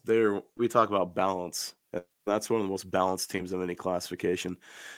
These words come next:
You look offensively and, and nice at quarterback and, you know, the Hensleys, you know, they've got athletes out there, but defensively, that team is so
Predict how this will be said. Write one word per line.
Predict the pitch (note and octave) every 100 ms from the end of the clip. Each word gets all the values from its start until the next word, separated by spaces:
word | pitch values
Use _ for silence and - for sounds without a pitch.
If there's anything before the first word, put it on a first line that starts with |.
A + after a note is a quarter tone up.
| -
You | A2+ B2+
look | A#2+
offensively | G2 G2 G#2 G2+ G#2+ G#2 G2+
and, | G2
and | F2+ G2 F#2
nice | G#2 G#2 -
at |
quarterback | - G#2+ G#2 G2+ G2+ G2 -
and, | F2+ F2 _ - _ _ -
you | G2+
know, | G2
the | G2
Hensleys, | B2+ A#2 A2+ A#2 A2+ G#2+ - -
you | G#2+
know, | G2+
they've | G2+ G#2+
got | B2 A2+
athletes | G2 G#2 - G2+ -
out | G2 G2+
there, | G2+ F#2+
but | F#2 - _ _ _
defensively, | C3+ C#3+ - G#2+ A2 G2+ G2+
that | F2+ F#2+ -
team | B2+ A2+
is | F2+
so | - - C3+ G#2+